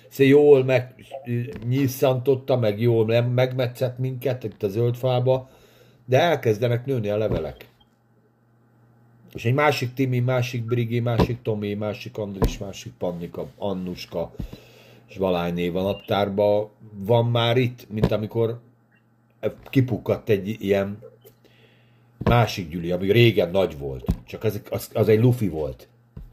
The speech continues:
Mert ha nagyon belegondoltok abba a korszakba, ott azért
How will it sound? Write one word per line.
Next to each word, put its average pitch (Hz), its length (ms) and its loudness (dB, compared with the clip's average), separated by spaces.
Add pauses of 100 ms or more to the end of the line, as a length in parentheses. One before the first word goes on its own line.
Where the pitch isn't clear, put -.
(1500)
Mert 107 180 2
ha 113 100 4
nagyon 127 320 4
belegondoltok 117 720 4
abba 107 240 2
a 92 80 0
korszakba, 95 600 0
ott 92 200 -6
azért 95 340 -2